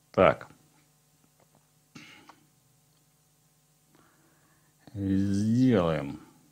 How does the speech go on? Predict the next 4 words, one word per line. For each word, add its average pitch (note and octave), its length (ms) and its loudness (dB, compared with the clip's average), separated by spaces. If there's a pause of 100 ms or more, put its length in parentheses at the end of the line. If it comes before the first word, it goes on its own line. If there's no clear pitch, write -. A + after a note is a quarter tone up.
(440)
теперь, E2+ 600 -8 (1700)
э, F2+ 260 4
Docker G2 840 0 (3250)
R G#2+ 540 4